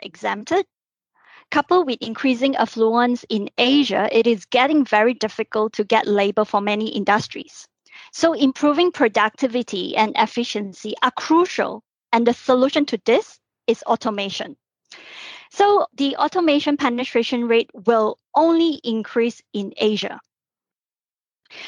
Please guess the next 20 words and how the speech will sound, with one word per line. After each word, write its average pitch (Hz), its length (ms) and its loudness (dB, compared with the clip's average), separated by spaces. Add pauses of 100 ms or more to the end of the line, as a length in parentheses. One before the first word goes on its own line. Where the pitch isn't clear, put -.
(100)
Another 359 380 4
interesting 320 500 0
structural 262 460 -2
trend 226 640 -4
that 220 260 -2
we 220 120 -6
find 214 460 -2
in 220 140 -4
Asia 233 560 0 (460)
is 285 160 2
actually 381 500 2
energy 247 440 0
demand 208 600 0
for 220 200 -2
clean 277 420 0
energy 220 720 -2 (260)
that - 220 0
safeguard 247 600 2
the 214 140 -6
environment. 208 800 0